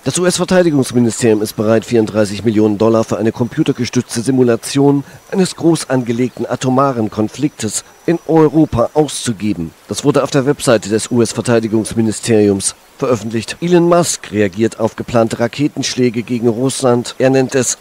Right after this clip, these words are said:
ein Schritt zum Dritten Weltkrieg. Er kommentierte auf X ehedem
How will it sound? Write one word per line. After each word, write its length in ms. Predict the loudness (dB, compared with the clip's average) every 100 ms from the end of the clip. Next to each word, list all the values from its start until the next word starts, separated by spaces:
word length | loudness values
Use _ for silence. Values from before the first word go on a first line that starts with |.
| 0
ein 200 | 0 0 -4
Schritt 380 | -4 -2 -2 -2
zum 180 | -4 -4
Dritten 360 | -2 -6 -4 0
Weltkrieg. 520 | 0 -2 -4 -4 -4 -4
Er 100 | -2
kommentierte 680 | 2 2 0 0 0 0 -4 0
auf 240 | 0 0 -4
X 380 | -6 -6 -10 -4
ehedem 540 | -2 -2 0 -2 -2